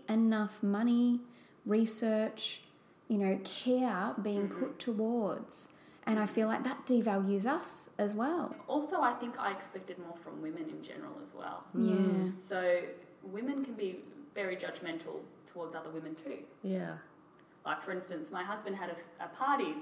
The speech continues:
Speaker 2: last week and I didn't really wanna go 'cause
Speaker 3: Well,
Speaker 2: I was like,
Speaker 3: why?
Speaker 2: "I don't really wanna socialise right now." And he's like, "Come on, it'll be good for you. We'll get you out of the house." And, you know, 'cause he's, he's the yin to my yang, we're complete opposite.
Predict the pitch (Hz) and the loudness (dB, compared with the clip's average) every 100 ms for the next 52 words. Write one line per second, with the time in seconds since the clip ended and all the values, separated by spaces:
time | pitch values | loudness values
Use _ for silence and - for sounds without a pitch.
0 | - - 180 196 - - - - - 208 | -10 -6 -4 -2 -6 -10 -12 -14 -12 -4
1 | 214 202 - - - - - 160 160 180 | -4 -4 -8 -12 -12 -14 -10 -8 -8 -12
2 | - - - - - - - - - 196 | -14 -18 -20 -20 -20 -20 -20 -20 -10 -6
3 | 165 165 190 180 185 277 254 233 208 202 | -4 -4 -2 0 2 2 2 2 2 0
4 | 190 185 185 175 180 175 175 165 175 - | -2 -2 2 2 2 -4 -8 -8 -8 -8
5 | - 254 233 208 190 175 - 180 165 165 | -4 -2 0 -2 -4 -6 -10 -10 -8 -6
6 | 180 170 160 160 151 156 151 - - - | -6 -4 -4 -4 -2 -2 -2 -8 -12 -14
7 | - - - - 294 - 208 202 - - | -18 -20 -14 -10 -8 -8 -6 -6 -6 -16
8 | - 208 190 165 156 151 - 156 151 151 | -10 -8 -6 -6 -6 -8 -10 -10 -8 -8
9 | 147 - - - 175 - 196 - | -8 -8 -12 -12 -10 -10 -14 -18